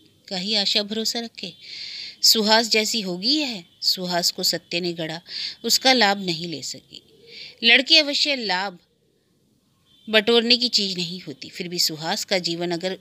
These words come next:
वैसा अजीबोगरीब नहीं होता, तो इस प्रकार से उससे सारा नाता तोड़ लेने की नौबत नहीं आती। देख तो पाती उसे।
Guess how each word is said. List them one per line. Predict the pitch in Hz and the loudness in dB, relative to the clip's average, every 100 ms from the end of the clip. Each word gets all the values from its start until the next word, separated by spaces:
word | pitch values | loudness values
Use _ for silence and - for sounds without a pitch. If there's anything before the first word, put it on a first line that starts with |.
| 165 | -6
वैसा | 147 - 196 | -4 -2 -2
अजीबोगरीब | 180 175 175 165 165 165 | -2 -4 -4 -4 -4 -4
नहीं | 156 175 214 | -6 -4 -4
होता, | 165 160 175 | -4 -6 -6
तो | - - | -8 -6
इस | 214 - | -4 -4
प्रकार | 185 175 156 | -4 -2 -2
से | 165 175 175 - - - - | -2 -4 -6 -8 -8 -8 -6
उससे | 226 - 254 | -2 2 2
सारा | - 185 208 | 4 2 2
नाता | 220 202 220 | 0 -2 -4
तोड़ | 214 196 202 | -4 -4 -2
लेने | 208 202 202 | -2 -4 -4
की | 214 | -4
नौबत | 202 180 202 202 | -4 -4 -4 -4
नहीं | 214 247 | -4 -4
आती। | 254 185 | -6 -8
देख | 170 190 - | -4 -6 -6
तो | 202 | -8
पाती | 196 202 233 | -8 -6 -6
उसे। | 247 - 175 | -6 -8 -10